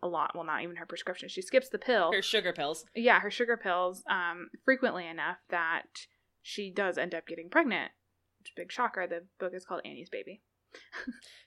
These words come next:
Speaker 2: <laughs> Yeah, and that's a decent way into the book, which also kind of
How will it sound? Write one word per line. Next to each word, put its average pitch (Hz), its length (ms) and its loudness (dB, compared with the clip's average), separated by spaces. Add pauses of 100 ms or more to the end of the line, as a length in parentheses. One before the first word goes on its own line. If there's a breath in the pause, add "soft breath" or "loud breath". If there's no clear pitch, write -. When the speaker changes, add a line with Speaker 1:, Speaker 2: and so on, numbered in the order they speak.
(140)
Speaker 2:
<laughs> - 320 4 (400 loud breath)
Yeah, 226 200 10
and 311 120 4
that's - 500 0 (460)
a 226 100 4
decent 214 480 -2
way 202 220 4
into 202 240 -4
the 175 80 -4
book, 160 480 -2 (760)
which 208 300 4 (300)
also 262 400 6
kind 208 380 2
of 185 280 2